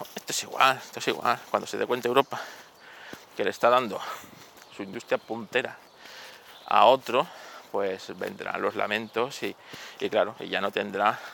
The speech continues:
remedio. Y así, la misma historia, la misma historia siempre. En fin, yo es que me termino indignando. Eh, eh,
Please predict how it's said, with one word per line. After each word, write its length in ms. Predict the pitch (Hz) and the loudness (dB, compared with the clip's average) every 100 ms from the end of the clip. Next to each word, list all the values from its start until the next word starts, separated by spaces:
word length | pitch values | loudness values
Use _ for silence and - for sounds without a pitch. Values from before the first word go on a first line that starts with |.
| - | -8
remedio. 440 | 110 101 95 98 - - - - - | -4 -2 -4 -6 -12 -16 -16 -16 -8
Y 160 | - | -2
así, 340 | - - 165 - - 131 | -2 2 0 0 -8 -4
la 140 | 120 | -2
misma 240 | 135 123 113 | 0 0 -2
historia, 460 | - 117 117 - - - - - - - - | 2 4 4 2 -4 -18 -18 -16 -14 -12 0
la 80 | 131 | 2
misma 140 | 156 | 4
historia 260 | 135 117 - | 4 4 4
siempre. 320 | - - - - - - - 117 | -2 -6 -12 -14 -16 -18 -10 -6
En 160 | 120 | -4
fin, 180 | 117 104 104 | -6 -4 0
yo 80 | 110 | 0
es 60 | |
que 260 | - 107 95 - - - - - - - - 123 | 0 -4 -4 -8 -14 -16 -14 -14 -14 -14 -10 0
me 160 | 147 143 | 2 6
termino 540 | 135 135 127 113 104 - - - - - - - - - - - - - | 6 6 4 4 4 0 -8 -8 -6 -6 -6 -6 -6 -8 -8 -8 -2 4
indignando. 680 | 147 131 123 127 123 95 - - - - - - - - - - - - - - - - - - - 123 | 6 8 6 8 6 6 -2 -4 -6 -6 -6 -6 -6 -6 -6 -4 -4 -4 -4 -6 -6 -8 -8 -8 0 4
Eh, 300 | 127 113 113 - - - - - - - | 6 4 0 -8 -10 -12 -12 -14 -14 -4
eh, 500 | 127 123 110 110 107 | 0 2 0 -2 -4